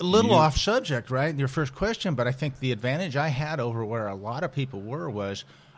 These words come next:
Speaker 1: I was so committed, I had to make decisions.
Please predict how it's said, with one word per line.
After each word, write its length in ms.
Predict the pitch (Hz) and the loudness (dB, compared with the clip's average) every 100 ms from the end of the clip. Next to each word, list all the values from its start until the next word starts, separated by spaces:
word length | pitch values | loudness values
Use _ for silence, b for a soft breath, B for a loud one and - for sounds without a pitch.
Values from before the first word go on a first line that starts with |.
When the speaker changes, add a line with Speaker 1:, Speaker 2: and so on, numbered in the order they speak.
| _ 127 | _ 0
Speaker 1:
I 180 | 156 | 2
was 260 | 185 107 87 | 0 -2 -6
so 380 | - - 117 175 | -6 -4 -2 -2
committed, 500 | - 196 190 220 220 - - - _ - - - | -2 -2 -2 -2 -6 -12 -20 -20 _ -20 -20 0
I 60 | 131 | 2
had 120 | 131 | 2
to 40 | |
make 220 | 131 131 | 2 0
decisions. 600 | 107 - 92 82 78 - | -2 -8 -8 -10 -14 -18